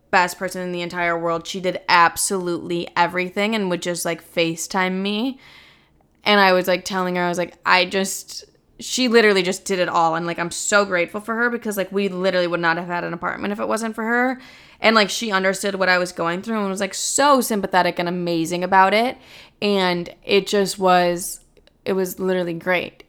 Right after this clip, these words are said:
And I'm so grateful for my little queen. But, like, yeah, I found, like, a time in my life where it was supposed to be, like, so genuinely amazing, which it was. Like, signing my New York lease was amazing.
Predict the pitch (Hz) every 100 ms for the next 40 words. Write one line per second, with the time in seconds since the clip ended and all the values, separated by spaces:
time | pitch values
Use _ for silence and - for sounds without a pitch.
0 | - 190 180 180 180 - - 180 180 196
1 | 226 190 - - - - - - - _
2 | _ _ _ _ _ _ _ _ _ _
3 | _ _ _ _ _ - 202 185 185 180
4 | - 220 247 151 - 208 208 202 190 -
5 | 214 151 127 247 _ _ _ _ _ _
6 | _ _ _ - 202 202 208 202 196 196
7 | - 190 185 185 185 180 170 175 - 180
8 | 175 - 190 - 208 180 170 - - 185
9 | 180 165 - 180 180 185 180 175 170 175
10 | 175 185 185 180 190 - 175 196 185 170
11 | 180 - - - - - - 202 196 196
12 | 185 185 190 190 180 180 185 185 - 180
13 | 185 180 180 175 175 170 175 170 165